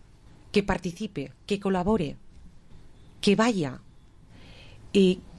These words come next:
los voluntarios son bien recibidos.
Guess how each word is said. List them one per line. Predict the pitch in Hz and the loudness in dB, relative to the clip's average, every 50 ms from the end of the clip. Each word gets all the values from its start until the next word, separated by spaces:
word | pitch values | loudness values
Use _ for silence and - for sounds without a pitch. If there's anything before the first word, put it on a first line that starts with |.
| - - - - - - - - | -20 -20 -20 -20 -16 -14 -6 -2
los | - 208 202 202 | 2 2 2 4
voluntarios | 196 208 214 208 202 202 262 285 320 330 349 349 320 - - - - - - - - - - - - - | 2 2 2 2 0 0 0 0 0 -2 -4 -4 -6 -10 -12 -12 -16 -20 -20 -20 -20 -20 -20 -20 -10 -4
son | - - 240 254 262 | 0 2 2 2 4
bien | 247 247 269 269 | 4 2 4 2
recibidos. | 277 262 - - 220 214 175 147 127 113 110 - - - - - | 2 0 -2 -2 -2 -2 -2 -2 -2 -6 -8 -10 -10 -12 -14 -16